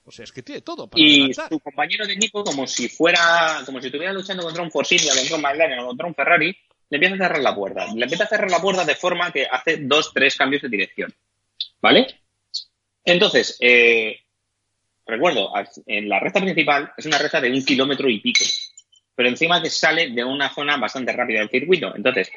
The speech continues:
Speaker 2: los coches van a tope. Y cuando digo a tope es que van a trescientos, trescientos cincuenta kilómetros por hora, ponte.
Speaker 1: Nah,
Speaker 2: Eh,
Speaker 1: nah, de andar por casa.
Speaker 2: Nah. Yo no los cojo, ¿eh?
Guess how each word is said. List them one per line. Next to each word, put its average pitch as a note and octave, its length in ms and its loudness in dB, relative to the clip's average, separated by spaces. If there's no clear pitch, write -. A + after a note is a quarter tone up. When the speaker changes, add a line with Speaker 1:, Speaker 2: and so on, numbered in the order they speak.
Speaker 2:
los D3 120 0
coches F3 220 2
van E3+ 220 -2
a - 160 -2
tope. - 380 -4
Y A#2+ 80 -4
cuando D3 220 0
digo G#3 160 4
a G3 60 2
tope G3 240 0
es C#3 100 -4
que D3+ 80 -4
van D3 120 0
a C#3+ 60 -2
trescientos, C3+ 840 0
trescientos G#3 320 4
cincuenta C#3+ 340 4
kilómetros G#2+ 340 -2
por E2 140 -6
hora, D2+ 240 -6
ponte. - 320 0
Speaker 1:
Nah, D#4 400 -6
Speaker 2:
Eh, A#2 640 6
Speaker 1:
nah, - 100 -8
de G3 220 -14
andar A#3+ 260 -12
por A2+ 160 -14
casa. - 360 -18
Speaker 2:
Nah. D#3 180 4
Yo C#3+ 200 4
no A#3 60 6
los D#3 120 4
cojo, C#3 260 2
¿eh? A#3 180 -4